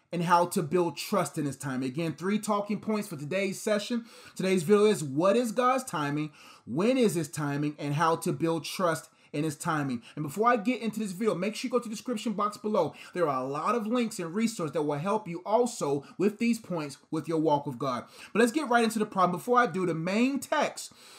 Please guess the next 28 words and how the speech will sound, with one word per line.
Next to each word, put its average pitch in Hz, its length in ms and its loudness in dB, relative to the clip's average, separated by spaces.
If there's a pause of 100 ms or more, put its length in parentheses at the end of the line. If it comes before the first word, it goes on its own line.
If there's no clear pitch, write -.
(140)
that 180 100 0
I 170 60 6
really 196 260 2
want 254 240 -2
us 240 120 0
to 247 100 -4
process 233 580 0
through 226 240 -4
today 156 460 0 (240)
is 160 200 -2
Psalms 190 400 -2
one 175 400 -2
eighteen, 226 540 0
verse 180 200 -2
twenty-four 185 440 -2
says, 160 380 -2
"This 302 280 -2
is 302 140 -6
the 294 80 -6
day 139 380 -4 (640)
that 165 160 0
the 170 80 2
Lord 190 380 2
has 202 280 0
made. 117 500 -6 (440)
Let 143 300 2
us 208 140 2
rejoice 160 680 2